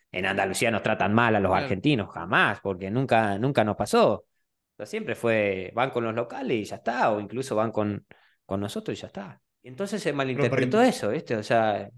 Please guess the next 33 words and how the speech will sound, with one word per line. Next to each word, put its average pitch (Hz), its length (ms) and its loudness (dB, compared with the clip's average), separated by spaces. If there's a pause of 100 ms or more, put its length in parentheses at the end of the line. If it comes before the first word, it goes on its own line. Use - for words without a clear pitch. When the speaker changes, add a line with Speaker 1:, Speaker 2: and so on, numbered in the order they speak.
(120)
Speaker 1:
que 104 120 -8
yo 180 220 4
dije 170 420 2
que 92 460 -8 (140)
acá 143 220 -2
nos 135 120 0
tratan 120 280 0
igual, 135 160 0
mentira. 113 580 -10 (520)
Yo 285 120 -8
no 120 100 -6
dije 117 280 -2
eso. - 280 -12 (760)
Yo 165 100 0
dije 190 260 2
que 101 640 -6 (120)
su 120 180 -12
público 147 340 2
local 214 460 4 (280)
obviamente 175 480 4
va 131 80 6
a - 20 4
apoyar 123 360 0
a 123 60 2
Mati 123 280 -4
Díaz 135 280 2
y 120 80 2
a 113 180 -2
Franco 131 220 -6
Tupazú 180 300 -2
si 190 100 -8
somos 156 220 -6
argentinos. 117 400 -6